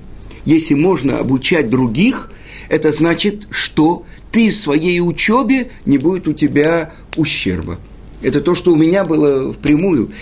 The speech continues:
когда мне предложили делать передачи. Ещё это какие-то годы, восьмидесятые, наверное,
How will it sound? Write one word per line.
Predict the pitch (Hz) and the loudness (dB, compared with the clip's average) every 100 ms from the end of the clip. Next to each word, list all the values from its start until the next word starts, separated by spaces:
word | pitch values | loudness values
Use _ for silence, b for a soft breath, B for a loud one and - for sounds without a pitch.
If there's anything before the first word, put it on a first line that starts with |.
| B - | B -2
когда | 120 117 160 | 0 2 2
мне | 151 | 2
предложили | 147 139 127 131 123 175 165 | 2 0 0 0 0 2 2
делать | 120 151 156 147 - - B B B | 2 2 2 0 -4 -14 B B B
передачи. | - 143 127 107 101 - | 2 4 4 2 0 0
Ещё | 110 107 139 139 131 127 120 117 107 107 B B - | 0 0 2 4 4 4 4 2 0 -2 B B -12
это | - - 107 107 107 98 - - - | -8 -2 0 2 2 0 -6 -14 -8
какие-то | 90 92 120 - 101 | -6 -2 -2 0 -2
годы, | 110 123 120 | 0 0 0
восьмидесятые, | 107 - 127 127 - 156 147 113 | 0 0 2 0 0 -2 -2 -2
наверное, | 110 104 - - | -2 -2 -6 -8